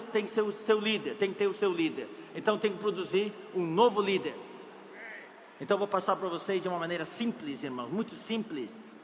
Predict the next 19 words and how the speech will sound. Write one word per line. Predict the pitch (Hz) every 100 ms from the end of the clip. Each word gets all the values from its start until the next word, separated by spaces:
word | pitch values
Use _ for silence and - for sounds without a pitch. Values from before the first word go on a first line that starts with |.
| - -
a | 185
maneira | 185 165 185 185
de | - 165 175 - - - - - - - - -
aperfeiçoar | 170 - 180 - 160 180
alguém. | 160 160 143
O | 190
irmão | 202 185
Dong | 156 240 214
nos | 196 196
ensinou: | 190 185 175 175 131 - - -
o |
melhor | 190 214 196 262
aperfeiçoamento | 247 233 220 214 - 185 214 180
não | 208
é |
numa | 226 202
sala | 185 208 202
de | 190 185
aula, | 180 185 147